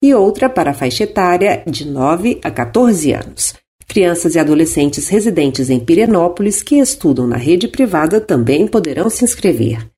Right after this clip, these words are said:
Nesta primeira edição, o Canto Kids será dividido em quatro etapas eliminatórias, que serão realizadas no centro de Pirenópolis e nas regiões dos Pirineus, Santos e Babilônia, entre os dias vinte e dois e vinte e cinco de junho.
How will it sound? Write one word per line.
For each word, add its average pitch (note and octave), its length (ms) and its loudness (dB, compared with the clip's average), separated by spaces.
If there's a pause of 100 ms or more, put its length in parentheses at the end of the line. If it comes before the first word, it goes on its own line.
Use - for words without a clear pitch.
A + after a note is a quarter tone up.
(340)
Nesta D#3+ 380 0
primeira C3 420 2
edição, A#3 560 0
o B2 120 -2
Canto C3+ 360 -4
Kids A#3+ 540 -2
será G#3+ 300 0
dividido D#3+ 680 0
em D3 160 0
quatro G#3+ 440 -2
etapas A3 420 -2
eliminatórias, G#3 880 0 (260)
que - 80 0
serão E3+ 320 0
realizadas E3+ 760 2
no D#3 100 2
centro G#3 480 0
de B2+ 100 -2
Pirenópolis F3+ 800 0
e - 80 -2
nas D3 200 0
regiões G3+ 480 2
dos D#3+ 200 -2
Pirineus, C#4+ 760 0 (280)
Santos A#3 640 0
e G#3+ 60 0
Babilônia, F3+ 760 2 (140)
entre G#3 300 0
os F3 80 2
dias B2+ 400 0
vinte G3 220 2
e D4 40 2
dois E3 460 2
e F3+ 80 -2
vinte A3 200 0
e G3+ 40 -4
cinco A#3+ 300 0
de D#3 100 0
junho. A#2+ 420 -4